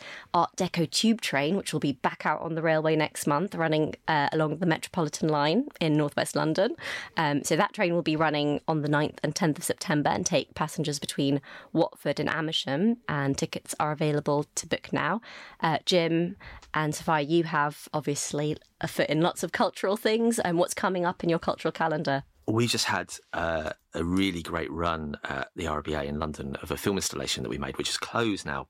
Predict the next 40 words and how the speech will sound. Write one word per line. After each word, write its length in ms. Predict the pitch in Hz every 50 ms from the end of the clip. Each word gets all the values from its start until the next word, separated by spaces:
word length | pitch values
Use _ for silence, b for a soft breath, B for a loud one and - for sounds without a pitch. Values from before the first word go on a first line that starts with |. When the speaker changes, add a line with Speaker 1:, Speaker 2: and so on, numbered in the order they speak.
| _ -
Speaker 2:
but 260 | 95 92 82 78 -
we 140 | - 80 73
just 180 | 76 76 -
found 180 | - 69 71 71
out 160 | 78 69 65
it's 120 | 65 - -
going 180 | - 76 73
up 160 | 73 67 -
to 400 | - - - 73 71 69 71 - - -
the 400 | - 80 71 69 71 69 - - -
Farrell 320 | - - 90 90 85 76 69
Centre 340 | - - 64 62 - -
in 160 | 57 58 69 71
Newcastle. 640 | 80 80 - - 62 - - - 64 65 65 B B B B B B
So 140 | - - 76
that's 160 | 85 80 -
gonna 180 | - 85 69 60
open 380 | 76 73 - - - 71 71 - -
on 180 | 78 73 67
October 320 | - - - - 71 65 67
the 80 | 65
fifth, 480 | - - - 71 67 - - - - - -
and 240 | - 78 69 67 69
people 180 | - - - -
up 100 | - -
there 120 | - 71
will 60 | 71
be 60 | 71 71
able 80 | 69
to 60 | -
see 140 | - - 67
it 100 | 60 -
for 160 | - - 65
about 300 | 67 69 - - 76 -
three 180 | - - - 71
or 40 | -
four 120 | - 76
months 260 | 73 71 69 - - - -
after 260 | - 76 - - 76
that. 220 | 71 78 71 -